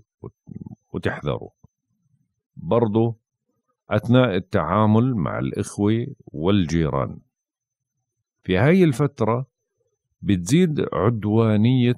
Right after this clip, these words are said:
مواليد برج الحمل، وهذا الشيء ممكن يسبب لهم خلافات، آم، أو سوء تفاهم.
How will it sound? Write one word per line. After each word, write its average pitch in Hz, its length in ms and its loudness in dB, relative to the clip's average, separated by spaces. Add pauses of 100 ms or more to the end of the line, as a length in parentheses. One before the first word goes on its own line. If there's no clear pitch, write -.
مواليد 82 580 -2
برج 69 280 -4
الحمل، 64 600 -6
وهذا 87 300 -2
الشيء 127 340 0
ممكن 113 380 0
يسبب 95 440 -2
لهم 120 260 2
خلافات، 92 800 -2 (260)
آم، 58 480 -8 (680)
أو 110 360 -2
سوء 69 320 -8
تفاهم. 85 680 -2